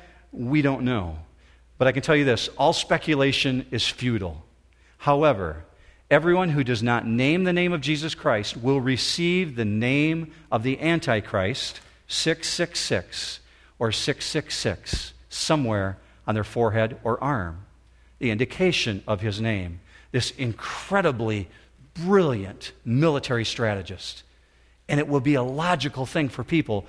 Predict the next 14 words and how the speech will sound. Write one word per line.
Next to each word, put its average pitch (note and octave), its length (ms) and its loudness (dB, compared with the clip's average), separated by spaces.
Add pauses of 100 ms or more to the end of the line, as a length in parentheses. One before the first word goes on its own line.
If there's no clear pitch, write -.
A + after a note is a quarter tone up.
(180)
to C#3 100 -2
want B2+ 260 0
to B2+ 80 -4
associate A#2+ 580 0
themselves A#2 380 -2
that A#2 180 0
way B2+ 220 0 (340)
because B2+ 320 -2
he C3 80 0
will A#2+ 140 0
control A#2+ 800 0 (180)
the C3+ 160 -2
economic G#2 480 -2
power. F2+ 480 -2